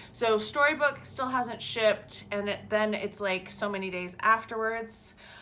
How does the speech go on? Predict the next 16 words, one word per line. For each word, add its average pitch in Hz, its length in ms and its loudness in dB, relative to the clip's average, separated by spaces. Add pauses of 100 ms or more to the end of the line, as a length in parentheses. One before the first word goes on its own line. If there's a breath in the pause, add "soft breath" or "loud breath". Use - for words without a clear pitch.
(760 loud breath)
It's 349 260 -2
just 571 220 -2
been 466 220 2
a 233 100 -2
mess. 208 720 0
Uh, 226 300 6 (120)
I 240 120 4
have 294 240 2
my 247 120 2
ColourPop 294 640 0
order, 233 480 2
one 220 140 0
of 214 120 -4
them 220 180 -2
coming 214 340 -8
tomorrow. 214 960 2